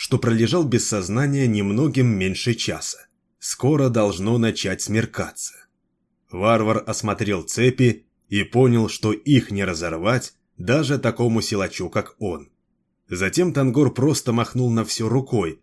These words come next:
отнесясь к происшедшему с фатализмом, свойственным философии диких северян,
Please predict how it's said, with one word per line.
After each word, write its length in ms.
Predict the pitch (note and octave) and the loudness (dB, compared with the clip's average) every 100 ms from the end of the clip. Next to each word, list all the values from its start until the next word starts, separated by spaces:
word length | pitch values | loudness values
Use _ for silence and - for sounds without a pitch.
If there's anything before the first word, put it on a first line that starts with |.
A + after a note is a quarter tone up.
| - | -2
отнесясь 640 | A#2 - G2+ F2 B2+ C#3 | -2 -2 -4 -2 0 0
к 100 | - | -4
происшедшему 760 | - G2 - B2+ D3 - A#2+ G#2+ | -4 -4 -2 -2 -2 0 0 0
с 80 | |
фатализмом, 840 | - G#2 - F2 C3 B2+ C#3+ C#3 A#2+ _ | -2 -6 -4 -2 0 2 2 0 -2 _
свойственным 840 | - F#2+ G#2+ C3 - A#2 A2 A2 | -12 -2 4 4 4 2 2 2
философии 800 | F#2+ G#2+ F#2 E2+ G#2+ A#2 A2+ A2+ | -2 -2 -2 -2 -2 -2 2 0
диких 420 | F2 G2 F#2+ G2 | 0 -2 -2 -4
северян, 680 | - A#2+ B2+ C3 G2 D2+ - | -4 0 2 2 0 -4 -16